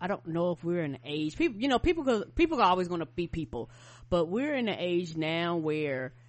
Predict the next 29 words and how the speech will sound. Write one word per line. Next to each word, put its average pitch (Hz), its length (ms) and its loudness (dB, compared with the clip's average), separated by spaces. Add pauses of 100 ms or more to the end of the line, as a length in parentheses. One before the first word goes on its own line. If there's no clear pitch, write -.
(480)
people 233 520 -2
do 151 180 -6
not 143 500 -4
like 147 400 -6
to 147 180 -14
sit - 420 -8
in 151 160 -8
their 143 160 -4
emotions 139 840 -8
and 139 200 -8
be 123 280 -8 (100)
uncomfortable. 151 720 -10 (200)
They 143 120 -6
just 143 360 -8
don't 131 480 -8
like 127 360 -12
it. 110 120 -14 (320)
People 247 340 0
respond 160 720 -2
bad 143 420 -4
to 147 80 -12
feelings. - 580 -12 (340)
If, 139 200 -6 (320)
uh, 160 180 -4 (160)
you 160 180 0
know, 143 120 -2
unless 156 240 -4
it's 180 100 -8
happy. 170 440 -4